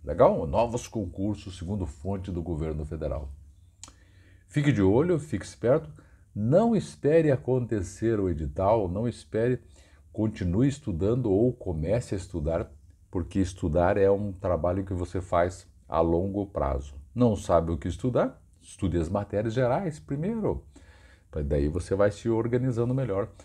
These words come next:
conforme o concurso que você tem interesse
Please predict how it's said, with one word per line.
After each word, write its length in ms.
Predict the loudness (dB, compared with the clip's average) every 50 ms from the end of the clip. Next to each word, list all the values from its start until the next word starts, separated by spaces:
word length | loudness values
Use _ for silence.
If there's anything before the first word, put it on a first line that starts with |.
| -20 -20 -20 -20 -20 -20
conforme 580 | -6 -4 -4 -4 -4 -4 2 4 4 4 4 2
o 80 | -2 -2
concurso 800 | -2 -4 -6 -6 -6 -4 0 0 0 -2 -2 -6 -6 -6 -6 -8 -12 -18 -20 -8
que 100 | -6 -6
você 220 | -6 -2 -4 -4
tem 160 | -2 -2 -2
interesse 680 | -2 0 0 0 2 2 2 0 0 -2 -6 -6 -6